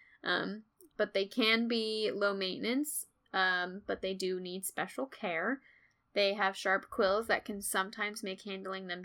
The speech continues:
difficult, but if you're consistent and proper with daily handling them and helping them to relax and to feel comfortable around you, then they're going to be your best friend, and they will recognize your voice when you get home, and then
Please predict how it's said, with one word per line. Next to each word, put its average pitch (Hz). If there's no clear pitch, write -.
difficult, 208
but 185
if 180
you're 185
consistent 214
and 185
proper 220
with 196
daily 202
handling 208
them 247
and 196
helping 185
them 185
to -
relax 226
and 196
to -
feel -
comfortable 277
around 269
you, 262
then 208
they're 196
going 196
to -
be 202
your 202
best 190
friend, 185
and 180
they 175
will 185
recognize 196
your 185
voice 190
when 214
you 202
get 185
home, 190
and 180
then 180